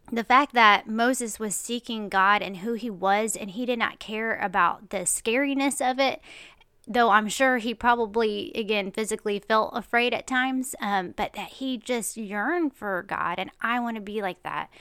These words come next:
I want to yearn for God so much that I'm running towards my fears. I'm running towards these earthly fears because I know they're temporary and I know they're carnal, right?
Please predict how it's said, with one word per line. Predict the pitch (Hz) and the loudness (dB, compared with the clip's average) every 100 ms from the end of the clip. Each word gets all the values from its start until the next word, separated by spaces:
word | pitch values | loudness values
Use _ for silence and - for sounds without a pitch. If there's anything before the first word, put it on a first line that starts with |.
| - - - | -20 -4 2
I | 175 | 4
want | 214 190 | 4 0
to | 269 | -2
yearn | 226 214 233 240 | -2 -2 -4 -4
for | 226 226 | -4 -4
God | 208 196 202 | -2 -2 -2
so | - 214 | -4 -4
much | 208 170 - | -2 -4 -4
that | 233 214 | -2 0
I'm | 214 185 190 | 0 -4 -6
running | 214 220 208 190 | -4 -4 -6 -10
towards | - - 190 185 180 - | -14 -8 -4 -4 -4 -6
my | 180 170 | -6 -8
fears. | - 175 139 160 - - - - - - | -12 -12 -12 -8 -8 -8 -16 -20 -12 2
I'm | 233 233 | 4 6
running | 262 294 | 6 6
towards | 277 254 240 | 2 0 0
these | 226 220 - - _ | -2 -4 -6 -14 _
earthly | 220 226 - 196 | -2 -2 -2 -8
fears | 190 - 180 - 185 - 202 | -6 -6 -4 -4 -8 -10 -8
because | 226 247 214 | -2 2 2
I | |
know | 196 214 220 | 2 0 0
they're | 269 269 | 0 -4
temporary | 208 185 180 175 185 170 | -6 -6 -4 -4 -4 -4
and | 185 | -4
I | |
know | 185 202 | -4 -4
they're | 220 | -6
carnal, | - - 190 165 180 190 | -6 -2 0 0 -6 -2
right? | 190 196 | 0 -2